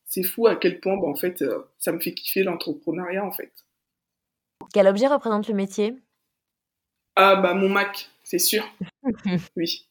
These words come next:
Speaker 1: mon Mac.
Speaker 2: Et, euh, qu'est-ce que t'aimes le plus dans le fait d'être, euh, une slasheuse et d'avoir plein de missions ?
Speaker 1: Ce que j'aime le plus, c'est ma mobilité. Parce qu'à
Speaker 2: Ok.
Speaker 1: à douze heures, je peux être à un brunch avec, euh, des personnes qui travaillent dans le numérique.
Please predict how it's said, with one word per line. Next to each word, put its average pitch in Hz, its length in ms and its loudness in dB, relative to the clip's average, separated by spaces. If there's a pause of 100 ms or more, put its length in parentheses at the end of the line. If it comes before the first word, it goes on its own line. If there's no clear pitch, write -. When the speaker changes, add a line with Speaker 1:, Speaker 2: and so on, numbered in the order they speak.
(220)
Speaker 1:
mon 175 100 -4
Mac. 151 180 -4 (220)
Speaker 2:
Et, 196 140 0
euh, 190 80 2
qu'est-ce 302 180 -2
que 370 80 0
t'aimes 359 200 0
le 190 140 0
plus - 380 -4 (200)
dans 170 120 -2
le 160 80 -4
fait 208 200 -4
d'être, 180 380 -2
euh, 165 220 -4 (460)
une 165 380 -2
slasheuse 175 800 0 (160)
et 165 60 -8
d'avoir 165 280 -8
plein 208 200 0
de 214 60 2
missions ? 185 420 -4 (540)
Speaker 1:
Ce - 100 -6
que 180 160 6
j'aime 185 240 4
le 180 180 0
plus, - 720 -4 (320)
c'est - 600 0
ma 180 140 -2
mobilité. 185 840 0 (760)
Parce 165 220 0
qu'à 165 160 0
Speaker 2:
Ok. 160 120 -4 (360)
Speaker 1:
à 160 480 0
douze 190 420 -4
heures, 190 220 2
je - 160 6
peux 185 80 0
être 175 220 0
à 175 60 -4
un 165 120 -4
brunch 170 680 -2
avec, 151 360 -2
euh, 151 140 4
des 151 120 0
personnes 165 380 -4
qui 165 140 -12
travaillent 151 460 -2
dans 147 120 -4
le - 80 -6
numérique. 170 600 -6